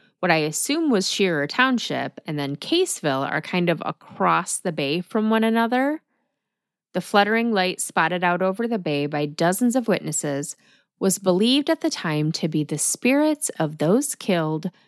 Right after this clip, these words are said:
when a steamer sank in the bay years earlier.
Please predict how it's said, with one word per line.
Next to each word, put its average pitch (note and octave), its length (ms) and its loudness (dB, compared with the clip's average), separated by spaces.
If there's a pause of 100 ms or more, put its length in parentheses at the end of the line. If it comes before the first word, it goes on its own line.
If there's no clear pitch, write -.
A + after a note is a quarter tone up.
(140)
when F3 200 2
a E3+ 100 -2
steamer G#3 560 0
sank F3 520 0
in F3+ 260 0
the E3+ 60 0
bay C#3+ 520 0
years C#3 560 -4 (120)
earlier. - 580 -8